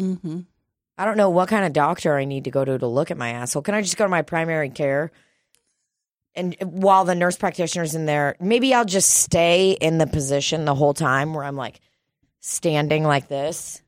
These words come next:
Speaker 2: <laughs> And I'll just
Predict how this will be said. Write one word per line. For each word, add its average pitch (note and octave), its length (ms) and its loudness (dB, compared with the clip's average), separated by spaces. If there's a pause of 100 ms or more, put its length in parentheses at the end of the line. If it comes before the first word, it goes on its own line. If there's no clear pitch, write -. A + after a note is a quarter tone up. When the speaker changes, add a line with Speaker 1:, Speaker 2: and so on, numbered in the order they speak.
(2500)
Speaker 2:
<laughs> A#5 340 -8 (2250)
And G#3 80 -4
I'll G3 180 2
just F3 260 -2